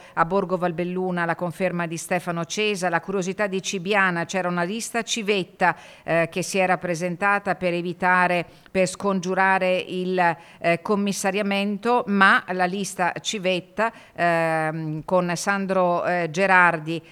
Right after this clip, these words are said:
eh, che, ehm, eh, si era presentato di fatto per non far fare, ehm, n-, non far, ah, non, non dare un brutto destino, un destino di co-, di com-, comune commissariato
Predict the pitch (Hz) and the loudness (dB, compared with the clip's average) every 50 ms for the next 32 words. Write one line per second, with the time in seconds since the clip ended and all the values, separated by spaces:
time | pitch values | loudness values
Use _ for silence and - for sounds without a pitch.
0 | - - - 165 165 160 165 - 185 180 180 185 180 - - 156 170 165 165 165 | -20 -10 -6 -4 -4 -4 -4 -2 -2 0 0 0 0 -2 -4 -4 -2 0 0 0
1 | 165 165 165 160 160 160 156 156 160 160 151 123 131 165 160 156 - - 180 175 | 0 0 0 -2 -2 -2 -4 -4 -6 -8 -6 -6 -4 -4 -4 -4 -4 -2 -2 0
2 | 175 165 - 175 156 160 160 160 156 214 208 175 - - 165 151 160 156 - 180 | -2 -2 -2 -4 -4 -4 -4 -2 2 4 4 4 2 0 -4 -4 -6 -2 0 2
3 | 170 160 156 - - 165 156 160 - 175 170 170 170 160 160 160 156 156 - - | 2 2 0 -2 -6 -6 -4 -4 -4 -2 0 0 0 0 -2 -4 -4 -6 -8 -16
4 | - - - 170 180 185 180 180 180 180 165 - - 185 180 175 175 170 170 170 | -16 -8 -4 -2 -2 -2 0 0 -2 -2 -2 0 0 0 2 2 2 2 0 0
5 | 165 165 - - 160 165 165 160 160 156 156 156 156 151 147 135 135 120 165 175 | -2 -2 -4 -4 -4 -2 -2 -2 -2 -2 -4 -4 -8 -8 -10 -10 -8 -8 -8 -6
6 | 147 175 180 175 156 - 185 175 - 120 98 120 160 165 175 180 180 180 180 196 | -6 -4 -4 -4 0 0 0 0 0 -2 -4 -2 -2 -2 -2 -4 -4 -4 -4 -4
7 | 185 190 190 196 190 185 180 196 202 196 185 175 170 170 165 156 185 202 190 - | -2 -2 0 0 0 2 4 6 6 6 4 2 0 -2 -2 -2 -2 -4 -2 -2
8 | 190 175 175 165 - - - 208 208 196 180 170 165 170 165 - - 190 185 180 | -2 -2 -2 -4 -6 -4 -4 -2 -2 0 -2 -2 -2 -4 -4 -6 -6 -4 -4 -4
9 | 170 156 - - 190 190 160 165 - - - 196 190 185 175 165 - 180 180 196 | -4 -6 -6 -6 -6 -6 -6 -6 -6 -4 -2 -2 -2 -2 -4 -4 -2 -2 0 0
10 | 208 202 185 - 185 180 185 180 - - 190 180 190 196 185 180 - - 165 | 0 0 0 -2 -2 -2 -2 -4 -4 -4 -4 0 2 2 2 2 2 -2 -6